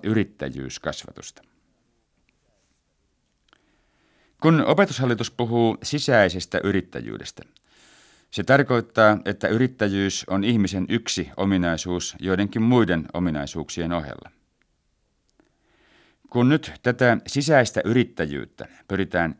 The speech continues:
herättämään, kasvattamaan ja tukemaan koulutuksen eri vaiheissa,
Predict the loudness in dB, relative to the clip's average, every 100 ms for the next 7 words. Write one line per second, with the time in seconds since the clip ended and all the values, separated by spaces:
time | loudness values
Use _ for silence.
0 | -6 0 2 0 -2 -2 2 0 0 -6
1 | _ 0 0 0 -6 -4 -4 0 0 -2
2 | -6 -6 -4 0 0 0 0 -2 0 2
3 | 2 -2 -10 -10 -6 -2 -2 2 2 0
4 | -4 -12 -14